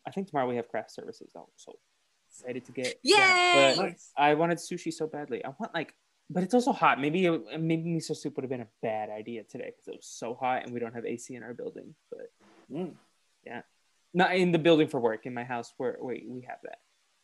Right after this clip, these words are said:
Speaker 1: So, but yeah,
Speaker 2: Okay,
Speaker 1: sorry.
Speaker 2: then.
Speaker 1: Tangents again. But I, I just want a miso soup.
Speaker 2: No, I feel ya. When I head down to Winnipeg, I am ordering <laughs> some off Skip
Speaker 1: Yes.
Speaker 2: or DoorDash or whatever is available down there.
Speaker 1: Skip
Speaker 2: I
Speaker 1: the dishes.
Speaker 2: forgot.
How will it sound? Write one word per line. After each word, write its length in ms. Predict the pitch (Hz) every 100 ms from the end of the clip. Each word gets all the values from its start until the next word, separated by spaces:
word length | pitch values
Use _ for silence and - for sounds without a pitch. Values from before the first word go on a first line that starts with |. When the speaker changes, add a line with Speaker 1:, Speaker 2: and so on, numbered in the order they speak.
| 156
Speaker 1:
So, 340 | - - 123 - _ _ _ -
but 180 | 120
yeah, 120 | 135 139
Speaker 2:
Okay, 100 | -
Speaker 1:
sorry. 120 | 147
Speaker 2:
then. 180 | - - - _ _ _ _ _ _ _ _ -
Speaker 1:
Tangents 380 | 214 180 175
again. 300 | 135 123 110 113
But 100 | -
I, 260 | 139 143 127
I 40 |
just 200 | 147 165
want 140 | 156 151
a 40 |
miso 280 | 147 147 147
soup. 220 | - 156 - _ _ _ _ _ _ _ _ _ _ _ _ - -
Speaker 2:
No, 180 | 262 262
I 120 | 277
feel 260 | 277 247 214
ya. 260 | 196 180 208
When 220 | 240 294
I 240 | 311 320
head 160 | 294 269
down 180 | 254 240
to 100 | 226
Winnipeg, 400 | 190 185 160 165 -
I 100 | 202
am 340 | 185 175 165 - _ _
ordering 460 | 208 175 175 220 247
<laughs> 0 |
some 480 | - - 262 240 - _
off 180 | 214 208
Skip 380 | - - 185 156
Speaker 1:
Yes. 100 | - -
Speaker 2:
or 360 | 196 196 185 - - -
DoorDash 460 | 202 180 165 175 170
or 100 | 170
whatever 380 | 165 165 170
is 160 | 170 170
available 560 | - 175 180 156 165 170
down 240 | 175 160
there. 200 | - - -
Speaker 1:
Skip 200 | 196 190
Speaker 2:
I 120 | 349
Speaker 1:
the 60 | 339
dishes. 180 | 370
Speaker 2:
forgot. 280 | 381 359 294